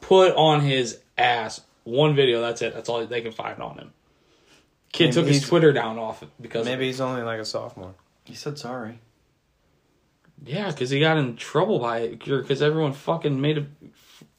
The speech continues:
Speaker 1: chewed his ass.
Speaker 3: The only thing I didn't like on Cam Newton's side was go, "But I'm rich, though." Like, okay, you're talking about a
Speaker 2: Well,
Speaker 3: kid.
Speaker 2: yeah, what else is he gonna say? The kid can't say nothing mean to him.
Speaker 1: Kid's paying him to come to his camp.
Speaker 2: That kid don't give a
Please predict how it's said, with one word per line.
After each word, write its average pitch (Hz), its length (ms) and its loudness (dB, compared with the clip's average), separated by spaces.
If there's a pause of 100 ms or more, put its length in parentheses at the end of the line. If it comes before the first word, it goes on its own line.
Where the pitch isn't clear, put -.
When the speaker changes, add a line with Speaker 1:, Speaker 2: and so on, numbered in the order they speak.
(300)
Speaker 1:
chewed 196 220 -6
his 143 140 -2
ass. 190 380 -4
Speaker 3:
The 131 140 0
only 143 400 4
thing 135 200 0
I 127 100 2
didn't 123 180 0
like 117 220 0
on 107 120 -4
Cam 110 240 -4
Newton's 101 240 -6
side 101 260 -6
was 95 140 -18
go, 98 180 -10
"But 113 220 0
I'm 113 200 2
rich, 110 360 -2
though." 90 320 -6 (180)
Like, 101 160 -10
okay, 90 340 -10
you're 92 80 -12
talking 104 240 -8
about 101 100 -2
a - 40 -8
Speaker 2:
Well, - 80 -14
Speaker 3:
kid. - 220 -6
Speaker 2:
yeah, 151 220 -2
what 143 160 0
else 147 180 -4
is 135 60 -10
he - 20 -10
gonna 135 100 -6
say? 139 180 -6
The 120 60 -6
kid - 220 -10
can't 139 140 -8
say 127 100 -10
nothing 101 240 -12
mean 131 180 -6
to - 80 -6
him. - 40 -6
Speaker 1:
Kid's 196 300 6
paying 202 580 4
him 208 380 4
to 175 100 6
come 208 300 6
to 185 120 8
his 190 360 8
camp. 175 560 2 (520)
Speaker 2:
That 151 100 -12
kid 180 120 -14
don't 156 120 -2
give 143 120 -4
a - 20 -8